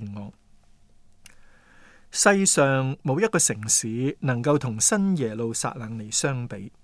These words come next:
世上嘅城都係建造喺屬世嘅根基之上，所有嘅建材都係屬世。但係新耶路撒冷城呢，係從天而降，佢嘅源頭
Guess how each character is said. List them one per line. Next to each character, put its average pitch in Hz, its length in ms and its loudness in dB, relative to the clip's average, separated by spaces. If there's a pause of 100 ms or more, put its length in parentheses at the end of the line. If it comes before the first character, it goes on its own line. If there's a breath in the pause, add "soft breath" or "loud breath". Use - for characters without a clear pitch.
(720 soft breath)
世 214 240 6
上 165 200 4
嘅 165 100 4 (120)
城 110 280 -4
都 226 260 2
係 127 260 0
建 131 280 -2
造 127 140 -2
喺 113 360 -4
屬 - 240 -2
世 - 140 0
嘅 117 500 -6
根 147 320 -4
基 131 300 -4
之 123 180 -6
上， 110 260 -8 (640 soft breath)
所 196 260 6
有 185 200 4
嘅 160 200 0
建 139 300 2
材 104 400 -6 (200)
都 180 200 0
係 117 180 -2
屬 - 180 -6
世。 98 360 -6 (920 soft breath)
但 196 160 6
係 196 100 4
新 277 300 2
耶 156 140 2
路 139 160 2
撒 165 180 2
冷 143 300 -2
城 101 380 -2
呢， 170 100 -8 (380)
係 165 140 4
從 123 220 -2
天 208 200 2
而 156 120 0 (220)
降， 110 480 -4 (500)
佢 170 140 0
嘅 160 240 4
源 110 200 -4
頭 110 460 -8